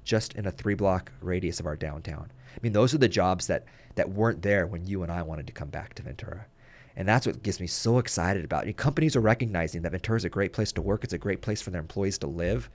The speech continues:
And the fact that that's, that we've kinda overcome that reputation enough to even get there is really exciting for me.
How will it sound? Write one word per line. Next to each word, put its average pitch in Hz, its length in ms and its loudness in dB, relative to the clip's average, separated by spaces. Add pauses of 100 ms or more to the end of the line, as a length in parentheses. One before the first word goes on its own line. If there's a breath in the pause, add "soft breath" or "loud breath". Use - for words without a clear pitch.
(300 loud breath)
And 101 100 -6
the 98 40 0
fact 107 300 2
that 113 120 0
that's, 101 420 2
that - 120 -2
we've 107 160 -2
kinda 120 160 4
overcome 113 420 4
that 120 140 4
reputation 110 440 2
enough 95 300 2
to 123 60 0
even 98 160 -2
get 85 400 -2
there 85 340 2 (540 loud breath)
is 90 120 -8
really 95 280 0
exciting 82 400 -6
for 78 180 -8
me. 82 200 -8